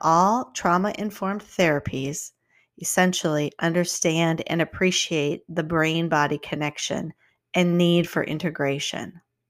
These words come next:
So how is this information useful? What can I start doing now to heal? One, the more information you have about your condition,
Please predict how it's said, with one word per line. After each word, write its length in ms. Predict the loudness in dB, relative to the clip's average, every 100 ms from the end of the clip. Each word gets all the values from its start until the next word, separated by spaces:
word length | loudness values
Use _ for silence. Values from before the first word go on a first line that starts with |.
| _ _ _ _ _ _ -20 -2
So 180 | 2
how 260 | 4 6 6
is 200 | 6 4
this 180 | 0 0
information 680 | 0 2 2 4 2 0 2
useful? 640 | 2 0 -2 -4 -4 -8 _ _ -20 _ _ _
What 220 | 0 0 0
can 160 | 0
I 120 | 2
start 360 | 2 2 2 2
doing 460 | 0 2 2 0 0
now 300 | 0 0 2
to 100 | 0
heal? 580 | 0 0 2 0 -6 -18 _ _ _ _ _ _ _ _ _ _ _ _ _ _ 0
One, 480 | 4 6 4 -4 -12 _ _ _ _
the 80 | 2
more 260 | 4 6 6
information 760 | 4 2 2 4 2 2 0
you 100 | 2
have 320 | 2 2 2
about 240 | 4 2 2
your 100 | -2
condition, 720 | -2 0 0 -2 -4 -6